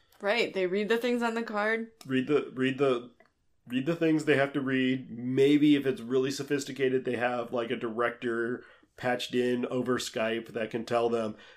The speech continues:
Speaker 2: "Ah, do that with a little more emotion. Uh, can you be a little more scared on that one?" And, like,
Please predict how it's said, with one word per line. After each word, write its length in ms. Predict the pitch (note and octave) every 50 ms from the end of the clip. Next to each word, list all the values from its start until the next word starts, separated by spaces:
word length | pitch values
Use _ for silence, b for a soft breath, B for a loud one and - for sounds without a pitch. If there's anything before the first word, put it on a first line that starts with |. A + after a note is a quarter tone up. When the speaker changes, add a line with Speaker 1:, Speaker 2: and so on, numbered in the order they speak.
| B B -
Speaker 2:
"Ah, 240 | B3+ B3+ C4+ B3+ A#3+
do 140 | A#3 C4 B3+
that 160 | B3+ A#3+ A#3
with 120 | A#3 A3+ A3
a 40 | A3+
little 180 | G#3+ G#3 G3+
more 140 | G3 F#3+ F#3+
emotion. 640 | F3+ D#3+ D3 C#3+ D3+ D3+ - - E3 D#3+ E3 E3 E3 B B B B B
Uh, 200 | D#3 D3+ D3+ D3+ D3+
can 160 | D3+ F3+ F#3+
you 60 | G3+
be 100 | F#3+ A#3+
a 60 | A#3+
little 160 | A#3 A#3+ B3 A3+
more 140 | A#3 A3+
scared 300 | A3 - - F#3+ G3 G3+
on 100 | G3+ F#3+ G3
that 120 | G3+ G#3
one?" 140 | G#3 G3+ -
And, 100 | E3+ F3+
like, 320 | F3+ E3+ D#3+ D3+ D#3 -